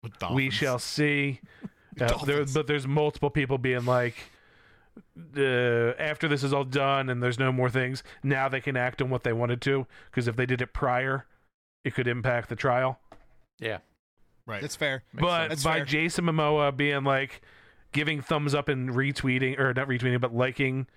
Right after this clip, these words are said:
Speaker 2: the Johnny Depp winning the lawsuit
Speaker 4: Yeah.
Speaker 3: Oh,
Speaker 2: thing.
Speaker 3: did he really?
Speaker 4: Oh, yeah.
Speaker 2: Yeah.
Speaker 3: I did not know that. Wow.
Speaker 2: Yeah, he started following Jo-, Johnny in the middle of it.
Speaker 3: Wow.
Speaker 2: And then when he won, he started giving thumbs up to it.
Speaker 3: No way.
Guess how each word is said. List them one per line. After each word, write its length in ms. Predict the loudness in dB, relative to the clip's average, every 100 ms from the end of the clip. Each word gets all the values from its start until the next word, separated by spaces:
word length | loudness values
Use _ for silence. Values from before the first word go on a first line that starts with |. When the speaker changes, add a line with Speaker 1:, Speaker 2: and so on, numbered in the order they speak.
| -20 -20 -20 -20 -4
Speaker 2:
the 100 | -2
Johnny 280 | 0 0 0
Depp 200 | -2 -2
winning 300 | 0 0 0
the 80 | 2
lawsuit 380 | 2 2 0 0
Speaker 4:
Yeah. 60 |
Speaker 3:
Oh, 80 | 2
Speaker 2:
thing. 80 | 2
Speaker 3:
did 140 | 2
he 60 | 2
really? 600 | 0 2 4 4 2 -2 -6 -2
Speaker 4:
Oh, 80 | 0
yeah. 380 | 0 0 2 2
Speaker 2:
Yeah. 80 | 2
Speaker 3:
I 80 | 0
did 240 | -2 -2
not 260 | 0 0 2
know 200 | 0 2
that. 320 | 2 0 -2 -6 -4
Wow. 440 | 0 0 2 0 0
Speaker 2:
Yeah, 80 | 0
he 100 | 2
started 320 | 2 0 0
following 520 | 0 2 2 2 0
Jo-, 320 | 0 2 2 0
Johnny 340 | 0 2 2 2
in 100 | 0
the 80 |
middle 300 | 2 2 2
of 120 | 2 2
it. 80 |
Speaker 3:
Wow. 600 | 2 4 4 2 2 2 2
Speaker 2:
And 120 | 2
then 160 | 2 2
when 140 | 2
he 160 | 2 2
won, 300 | 2 2 2
he 120 | 0
started 280 | 0 -2 -2
giving 220 | -4 -2
thumbs 260 | -2 -2 -2
up 160 | -2
to 140 | -2 0
it. 40 |
Speaker 3:
No 180 | 0 0
way. 500 | -2 -2 -2 -2 -4